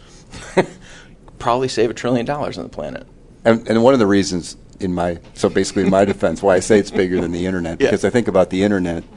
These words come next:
Speaker 2: the, what's improving at the internet is obviously the infrastructure is getting better, the speeds are getting better. But when you look at agility, I feel like we're very early on at agility, and it's gonna continue to iterate.
Speaker 1: It is.
Speaker 2: And it's, I mean,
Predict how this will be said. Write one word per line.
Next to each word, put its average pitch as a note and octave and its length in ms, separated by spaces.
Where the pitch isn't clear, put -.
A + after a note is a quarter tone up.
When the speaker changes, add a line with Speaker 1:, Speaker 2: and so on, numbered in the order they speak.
Speaker 2:
the, - 100
what's G#2 400
improving G2 460
at E2 100
the F2+ 100
internet E2+ 320
is D#2+ 180
obviously F2 360
the E2 120
infrastructure F2 520
is D#2+ 80
getting D#2+ 240
better, D#2+ 260
the E2 100
speeds F2 340
are D#2+ 60
getting D#2+ 260
better. D#2 340
But F#2 100
when F#2 100
you G2+ 100
look G#2+ 160
at F2+ 80
agility, E2+ 540
I F#2 120
feel F#2+ 160
like E2+ 160
we're F#2 140
very F2+ 380
early - 260
on E2+ 140
at D#2 80
agility, E2 480
and E2 80
it's F#2 120
gonna F2 160
continue E2+ 360
to D#2+ 160
iterate. F#2 500
Speaker 1:
It G#2+ 160
is. F2+ 280
Speaker 2:
And G2+ 100
it's, - 220
I G2+ 60
mean, G#2 180